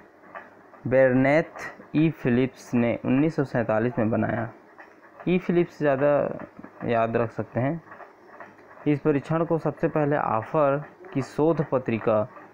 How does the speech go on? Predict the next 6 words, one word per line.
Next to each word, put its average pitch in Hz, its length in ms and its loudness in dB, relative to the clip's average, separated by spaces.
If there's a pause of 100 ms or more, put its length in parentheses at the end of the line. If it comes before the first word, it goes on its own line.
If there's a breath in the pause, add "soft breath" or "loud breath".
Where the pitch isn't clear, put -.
(380)
रिसर्च 135 540 0 (800)
क्वार्टरली 131 640 4
में 127 180 2
प्रकाशित 117 560 -4
कराया 120 540 0
गया। 110 440 0